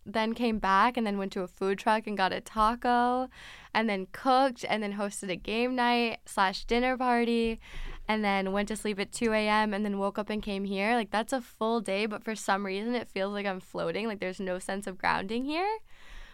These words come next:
which I really, I experienced that last time I went here. I don't know what it is. I don't know what it is. It doesn't make any sense. 'Cause in New York, I would be doing all those things and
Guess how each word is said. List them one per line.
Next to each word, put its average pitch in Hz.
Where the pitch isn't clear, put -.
which 226
I -
really, 233
I 208
experienced 233
that 196
last 196
time 208
I 185
went 190
here. 190
I 190
don't 220
know 240
what 220
it -
is. 220
I 233
don't 254
know 277
what 233
it -
is. 294
It -
doesn't 254
make 262
any 233
sense. -
'Cause 269
in 277
New 262
York, 294
I 269
would 247
be 240
doing 247
all 240
those 220
things 208
and 196